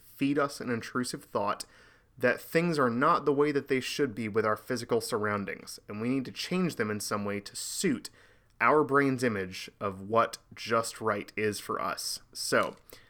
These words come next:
it can be a little rough. Hopefully we'll have some people on that can speak to that a little more accurately than I can.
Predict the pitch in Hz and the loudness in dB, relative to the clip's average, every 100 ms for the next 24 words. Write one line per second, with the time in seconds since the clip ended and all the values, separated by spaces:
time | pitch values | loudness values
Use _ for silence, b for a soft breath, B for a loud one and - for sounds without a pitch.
0 | B - 131 135 139 123 113 104 - 123 | B -10 -2 2 6 4 4 0 0 -4
1 | 123 127 123 110 - 110 - 117 113 110 | -2 -2 -2 -2 -6 -8 -6 -2 0 0
2 | 107 - 104 - 117 104 107 - 107 113 | -2 -8 -10 -6 -8 -4 -4 -2 -4 -4
3 | 110 107 98 101 - 110 - 110 104 104 | -2 -2 -2 -4 -4 -8 -8 -8 -2 -2
4 | 104 101 98 | -4 -10 -10